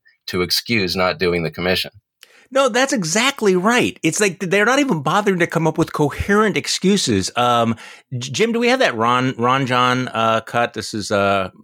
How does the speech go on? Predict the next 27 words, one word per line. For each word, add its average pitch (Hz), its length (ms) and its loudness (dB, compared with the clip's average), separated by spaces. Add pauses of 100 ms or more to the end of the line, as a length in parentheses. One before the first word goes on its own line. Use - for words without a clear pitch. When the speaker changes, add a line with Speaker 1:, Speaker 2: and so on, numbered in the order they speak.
(120)
Speaker 2:
you 104 80 -6
know, 98 80 0
my 104 160 0
Senator 98 380 -2
Ron, 95 420 -2
Ron 98 280 -2
Johnson, 90 520 -4 (480)
who 101 220 2
is, 95 320 0
is, 98 220 -4
is 117 180 0
going 123 400 2
full, 120 760 0
um, 92 720 0
you 104 100 -6
know, 92 180 -6
"I 92 160 -6
had 107 160 -2
them 104 100 0
with 98 140 -4
the 95 60 -10
strawberries" 98 680 0
paranoia 98 680 2
about 82 240 -4
all 82 220 -4
of 76 100 -6
this. 80 200 -8